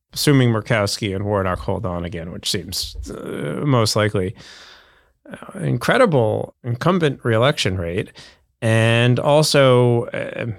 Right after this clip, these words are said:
unless, assuming Warnock wins, which again I think is the most likely outcome, only one state will have flipped parties.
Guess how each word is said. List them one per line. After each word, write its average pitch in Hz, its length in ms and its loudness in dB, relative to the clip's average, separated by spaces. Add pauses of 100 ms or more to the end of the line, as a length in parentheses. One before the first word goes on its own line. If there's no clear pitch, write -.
(100)
unless, 98 680 -2
assuming 117 420 2
Warnock 95 420 0
wins, 98 220 -8
which 98 160 -10
again 92 160 -4
I 90 80 -6
think - 180 -12
is - 340 -8
the - 120 -10
most 110 300 -6
likely 110 480 0
outcome, 104 680 -2 (280)
only 131 240 2
one 151 500 2
state - 640 -2
will 107 200 -4
have 98 440 -4
flipped - 520 -4
parties. 95 680 -4